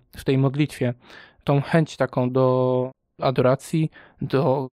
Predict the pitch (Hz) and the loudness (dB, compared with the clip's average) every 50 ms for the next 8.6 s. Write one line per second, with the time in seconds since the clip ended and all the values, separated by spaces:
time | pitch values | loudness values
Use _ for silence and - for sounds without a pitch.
0 | _ 127 143 - - 147 143 139 - - 151 139 147 143 - - 147 143 - - | _ -4 -4 -2 0 -2 -2 -2 -2 -4 -2 -2 -2 -6 -6 -6 -8 -4 -2 -4
1 | 143 - - - 156 151 - - - - - 139 135 131 - - 139 - - - | -4 -4 -2 -2 -2 -2 -2 -6 -6 0 2 4 4 4 2 0 -4 -6 -8 -14
2 | - - 135 135 135 135 131 131 131 131 127 135 139 - 147 - - 151 - - | -4 0 2 4 4 4 4 4 4 2 2 0 -2 -4 -6 -4 -2 -4 -4 -2
3 | - 151 143 127 - - - _ - - - - _ _ - - 151 165 180 - | -2 -2 -2 -2 -4 -6 -10 _ -20 -20 -20 -20 _ _ -2 0 0 0 0 -4
4 | - - _ _ _ - - 147 139 139 139 135 139 127 - 156 156 - - - | -10 -18 _ _ _ -4 -2 0 2 4 4 2 2 2 0 -2 -2 -2 -4 -2
5 | 160 156 147 143 139 139 135 135 127 147 151 - - 160 139 131 143 147 - - | 0 0 0 0 0 -2 -4 -2 0 0 0 0 0 -2 0 0 0 -2 -2 -2
6 | - 143 139 135 135 127 123 117 113 - - - 113 - - _ - 131 - - | -2 0 0 2 2 2 2 0 0 -4 -8 -8 -10 -10 -8 _ -6 -6 -2 -2
7 | 135 131 131 127 127 127 123 127 - - - 131 127 127 127 127 127 127 - - | 0 0 2 2 2 2 0 -2 -4 -4 -4 -2 0 0 2 0 -2 -2 -4 -8
8 | 131 131 123 - - - - 135 127 127 127 | -6 -6 -6 -6 -4 -4 -2 -2 0 -2 -4